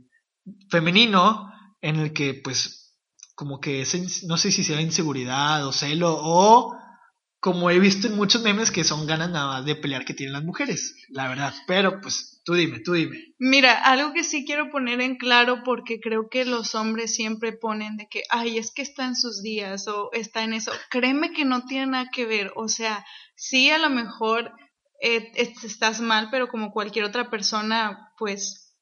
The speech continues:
Speaker 2: está mal el día y, y, pero no tiene nada que ver eso, o sea, eso sí lo quiero aclarar porque muchos amigos me preguntan,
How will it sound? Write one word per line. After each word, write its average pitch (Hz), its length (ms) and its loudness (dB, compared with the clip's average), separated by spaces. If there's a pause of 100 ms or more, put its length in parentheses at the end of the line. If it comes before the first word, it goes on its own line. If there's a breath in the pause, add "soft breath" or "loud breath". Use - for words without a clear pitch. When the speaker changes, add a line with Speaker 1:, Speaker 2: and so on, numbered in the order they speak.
(160)
Speaker 2:
está 220 480 4
mal 240 280 4
el 247 180 2
día 277 380 -2
y, 233 400 -4
y, 208 640 -10
pero 226 140 4
no 240 140 0
tiene 294 160 2
nada 311 180 4
que 294 100 -4
ver 277 140 2
eso, 285 240 -2
o 247 40 -2
sea, 208 180 -2
eso 220 180 -4
sí 285 140 -2
lo 285 160 -6
quiero 277 160 0
aclarar 240 440 -2
porque 240 360 -4 (400 loud breath)
muchos 277 420 0
amigos 269 300 -2
me 262 120 -2
preguntan, 233 580 -4